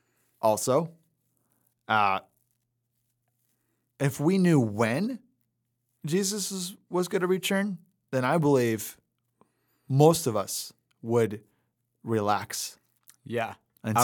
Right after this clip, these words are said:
Speaker 2: I was,
Speaker 1: he comes.
Speaker 2: I was gonna bring that point up. I'm so glad that you did. I think if we,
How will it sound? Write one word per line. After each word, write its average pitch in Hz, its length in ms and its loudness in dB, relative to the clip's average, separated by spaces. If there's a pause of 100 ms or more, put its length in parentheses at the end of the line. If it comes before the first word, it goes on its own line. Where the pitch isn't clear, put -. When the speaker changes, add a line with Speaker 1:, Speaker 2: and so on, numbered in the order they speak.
Speaker 2:
I - 40 6
was, 110 60 0
Speaker 1:
he 107 160 0
comes. 90 380 -8 (220)
Speaker 2:
I 113 100 4
was 123 160 2
gonna 135 180 0
bring 113 240 -2
that 110 200 0
point 107 240 -4
up. 113 120 0
I'm 107 120 -6
so 110 180 -4
glad 107 280 0
that 104 160 -8
you 104 80 -8
did. 110 340 0 (680)
I - 100 -2
think 127 260 -2
if 101 120 -6
we, 127 200 0